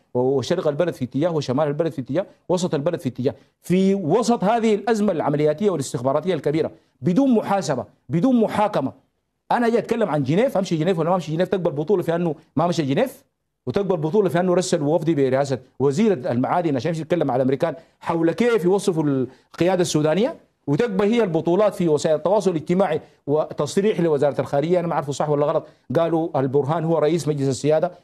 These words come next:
ويعترفوا بسيادته على السودان. يا دوب بعد الليلة يس-، يعترفوا لك بالسيادة؟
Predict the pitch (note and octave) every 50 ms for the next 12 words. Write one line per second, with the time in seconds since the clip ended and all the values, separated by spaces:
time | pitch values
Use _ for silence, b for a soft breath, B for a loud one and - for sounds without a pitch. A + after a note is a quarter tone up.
0 | B B C#3 D3 B2 B2 - F#3+ F3 D#3+ D#3 C#3+ C#3+ B2+ B2+ D#3+ F3+ E3 - C3
1 | C#3 C3 - D#3+ F#3+ B3 G3 E3+ F3 F#3 B3 B3 G3 D3 C#3 D#3 E3+ F3+ A3 A3
2 | G#3 F#3 F3 - G3 F#3 A2 - C3+ B2+ D#3+ G3 F#3 E3+ D#3 - F3 G3 B3+ F4+